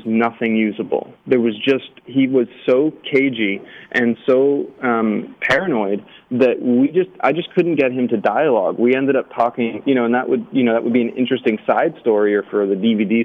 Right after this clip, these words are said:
so to speak. But, like, you know, we ended up, he had an article tucked into his front pocket from the U S A Today that was just, like, um, something about an, uh, an astronomy discovery,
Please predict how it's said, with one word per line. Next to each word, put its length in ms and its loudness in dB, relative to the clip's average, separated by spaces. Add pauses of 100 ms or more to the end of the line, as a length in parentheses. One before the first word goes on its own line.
so 60 2
to 140 -4
speak. 260 -2
But, 140 0
like, 240 0 (400)
you 100 4
know, 180 0
we 280 2
ended 200 2
up, 220 0
he 160 -2
had 140 2
an 100 0
article 540 0 (120)
tucked 220 0
into 160 2
his 140 0 (100)
front 240 -2
pocket 480 -2
from 140 0
the 60 2
U 140 4
S 140 -2
A 140 0
Today 380 0
that 140 0
was 120 -4 (100)
just, 180 -4
like, 280 0 (400)
um, 520 -2 (400)
something 300 2
about 420 0
an, 240 -2
uh, 320 0
an 220 0
astronomy 640 0
discovery, 760 -4